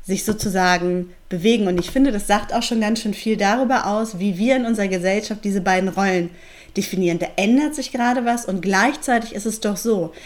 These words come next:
dass der Vater gar nicht so sehr auf seine Rolle in der Familie zu-, eingeprägt ist, sondern mehr auf das, was er da draußen tut.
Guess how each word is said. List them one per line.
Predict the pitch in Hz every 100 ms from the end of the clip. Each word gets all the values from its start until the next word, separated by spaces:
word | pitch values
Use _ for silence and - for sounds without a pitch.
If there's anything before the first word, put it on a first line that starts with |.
| - - -
dass | 185 185
der | 180
Vater | - - 220 294 - 294 208
gar | 208 233
nicht | 269
so | - 214
sehr | 214 190
auf | 190
seine | 196 190
Rolle | 175 185 220 226
in | 226 - 247 247 240
der | 214 208
Familie | 196 196 277 349 320
zu-, | - -
eingeprägt | 202 196 196 180 - 185 -
ist, | 214 240 - - - -
sondern | 208 208 202 202
mehr | 208 214 185
auf | -
das, | 202 196
was | 180
er | 180
da | 185
draußen | 175 180 180 175
tut. | - 233 440